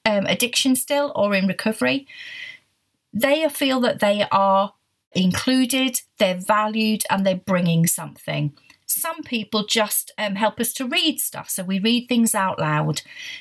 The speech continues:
and they'll offer to do that. We have a few people now that we've mentored to be able to do a little Bible reflection for the others. But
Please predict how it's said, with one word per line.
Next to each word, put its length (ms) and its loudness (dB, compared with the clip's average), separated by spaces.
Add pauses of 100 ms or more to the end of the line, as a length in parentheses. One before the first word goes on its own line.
and 160 2
they'll 200 2
offer 240 0
to 160 -2
do 240 0
that. 300 0 (420)
We 100 2
have 260 0 (320)
a 80 0
few 280 2
people 340 0
now 380 4
that 160 -2
we've 320 0 (120)
mentored 680 2
to 100 0
be 120 -2
able 180 2
to 180 -2
do 540 0 (100)
a 160 -2
little 260 0
Bible 380 0
reflection 720 0 (460)
for 140 -2
the 140 4
others. 480 2 (400)
But 160 2